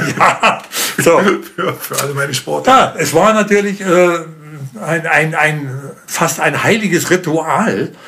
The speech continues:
Speaker 1: dass man also nicht ständig rein und raus, äh, wie im Hühnerstall, so, sondern dass die Tür geschlossen bleibt,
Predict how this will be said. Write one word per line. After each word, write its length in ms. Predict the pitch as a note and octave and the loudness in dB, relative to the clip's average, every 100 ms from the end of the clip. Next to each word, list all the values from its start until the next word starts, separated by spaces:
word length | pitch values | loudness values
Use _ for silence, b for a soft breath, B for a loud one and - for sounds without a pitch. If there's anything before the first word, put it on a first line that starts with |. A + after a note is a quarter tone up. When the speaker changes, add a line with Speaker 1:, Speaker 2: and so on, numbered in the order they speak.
| B - | B -2
Speaker 1:
dass 220 | C#3 C3+ | 0 2
man 140 | E3+ | 0
also 220 | A#2+ C#3+ C3+ | 0 0 0
nicht 360 | F3 F3+ - - | 0 -4 -10 -6
ständig 520 | - E3+ F#3 F#3 C3 | -2 2 4 2 2
rein 220 | B2 E3+ | 2 2
und 160 | F#3 A#2 | 0 0
raus, 460 | C3+ A#3 - - - _ - | 2 2 0 -6 -14 _ -6
äh, 180 | A#2+ B2 A#2 | 0 0 0
wie 120 | C#3+ | -2
im 80 | D3+ | 2
Hühnerstall, 540 | G3+ A#3+ - G#2 G#2 | 2 2 0 -2 -2
so, 300 | G2+ A2+ G2+ B B - _ - | 0 -2 -2 B B -20 _ -18
sondern 340 | E3+ D3 D#3 C#3+ | 0 2 2 2
dass 200 | D3 C3 | 0 0
die 140 | C#3 | -6
Tür 200 | C3 F3+ | 0 2
geschlossen 420 | E3 - G3+ G3 A3 | 2 0 -2 0 -2
bleibt, 280 | A3+ - | -2 -6